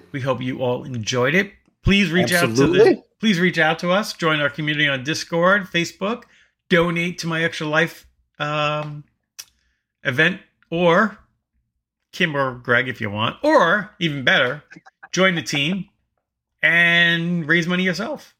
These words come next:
Speaker 2: There you go.
Speaker 1: You don't have
Speaker 2: And
Speaker 1: to
Speaker 2: let
Speaker 1: stream
Speaker 2: us
Speaker 1: to do it.
Speaker 2: Yeah.
Speaker 1: But I
Speaker 2: Oh,
Speaker 1: probably will
Speaker 2: you know?
Speaker 1: set up a s-, no, you don't have to stream. You just do it.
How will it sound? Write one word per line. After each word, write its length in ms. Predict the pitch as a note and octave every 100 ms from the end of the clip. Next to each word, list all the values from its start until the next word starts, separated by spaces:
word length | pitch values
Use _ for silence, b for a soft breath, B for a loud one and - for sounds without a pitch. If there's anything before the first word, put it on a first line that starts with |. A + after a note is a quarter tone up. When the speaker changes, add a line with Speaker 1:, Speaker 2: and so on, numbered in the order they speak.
| _ _ _ _ -
Speaker 2:
There 120 | A#2
you 120 | C3
go. 320 | C#3 F#3 C#3+ -
Speaker 1:
You 60 |
don't 100 | G3+ A#3
have 120 | A#3+
Speaker 2:
And 80 | A#2+
Speaker 1:
to 60 |
Speaker 2:
let 80 | B2
Speaker 1:
stream 140 | C3+ E3
Speaker 2:
us 120 | D#3
Speaker 1:
to 80 | D#3
do 200 | E3 D3+
it. 160 | A2+ - - _ _ _ _ -
Speaker 2:
Yeah. 220 | A3 - - _ _ _ _ _ _ _ _
Speaker 1:
But 100 | C#3+
I 40 | D#3+
Speaker 2:
Oh, 100 | C4+
Speaker 1:
probably 380 | G#3+ A#3 G#3
will 160 | F3 F3
Speaker 2:
you 40 | E3+
know? 80 | F3+
Speaker 1:
set 140 | D#3
up 160 | D#3 -
a 180 | C#3+ B2+
s-, 220 | A#2+ -
no, 160 | G#3 D4+ A2+
you 120 | D3
don't 40 | A3
have 140 | -
to 60 | -
stream. 400 | - B2 G#3+ G#3+
You 40 |
just 180 | G3 -
do 140 | D#4
it. 100 | -